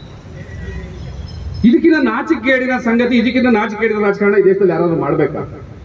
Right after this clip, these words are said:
ನಾನು ಒಬ್ಬ ಸಾಮಾನ್ಯ ಅಲ್ಲೆಲ್ಲೋ ಊಟ ಮಾಡ್ತಾ ಇದ್ದೀನಿ ಅಂತ ಪೋಸ್ಟ್ ಹಾಕೋಣ, ಅದು ಬೇರೆ ಅರ್ಥ. ಈ ರಾಜ್ಯದ ಒಬ್ಬ ಸಿ ಎಂ, ಏಳು ಕೋಟಿ ಕನ್ನಡಿಗರ ಪ್ರತಿನಿಧಿಸುವಂತ ಒಬ್ಬ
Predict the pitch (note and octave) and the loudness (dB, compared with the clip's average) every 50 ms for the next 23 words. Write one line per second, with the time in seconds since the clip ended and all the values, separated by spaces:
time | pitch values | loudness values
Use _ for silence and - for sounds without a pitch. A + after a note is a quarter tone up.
0 | - - - - - - - - - - - - - - - - - - - G2+ | -18 -18 -18 -18 -16 -16 -16 -16 -16 -16 -16 -16 -16 -18 -16 -16 -12 -6 -2 -2
1 | A2+ C#3 F3+ A3 A#3+ B3 A#3 A3+ A#3 A3+ - G#3+ G#3+ A3+ A#3 A#3 A3+ A3+ A#3 A3 | 0 0 0 0 0 0 0 0 0 0 -2 -2 -2 0 -2 -2 -2 -2 0 0
2 | G#3 G#3+ G#3 A3 A3+ A3 G3+ F#3 - - - - - F#3+ A#3 - A#3+ A3 A3 - | 2 2 2 2 2 0 -2 -4 -6 -8 -10 -4 0 0 2 2 2 0 0 0
3 | - G#3+ G3 G3+ G#3 G3+ - - G3+ G3 G3 G3 F#3 F#3 G3+ F#3+ F3 F3+ F3 E3 | 2 2 4 4 4 2 2 4 2 4 4 2 2 2 2 2 2 2 4 6
4 | F3+ F#3+ F3 E3+ F#3+ F#3+ - - - - - - - - - - - - - - | 6 4 4 2 0 -2 -2 -4 -4 -6 -8 -12 -14 -14 -16 -18 -18 -18 -18 -16
5 | - - - - - E3+ G#3 G3+ G3+ C4 C#4 - D4+ C#4+ C4+ C4 B3+ F#3+ - - | -14 -12 -6 0 2 4 4 4 4 2 2 2 2 2 2 2 2 0 0 2
6 | A#3+ B3+ C#4+ C#4+ C4 G#3+ D#3+ - - - - - - C#3 F3 A3 B3 C4 C4 A#3+ | 2 2 4 4 2 2 2 0 -2 -4 -6 -4 2 4 4 6 6 6 4 4
7 | B3 C4 A#3+ A#3+ B3 B3+ C4+ C4 C4 C4 C4 - G#3 G#3+ A#3 A#3 A3+ A3+ A3 A3 | 2 0 2 4 4 4 4 4 2 2 2 2 2 2 4 4 4 4 4 2
8 | A3 F#3 - F#3 F3 A3 G#3 A3 F#3+ - G3+ F#3+ F#3 F#3 E3+ | 2 2 2 2 2 4 4 4 4 4 4 4 4 4 2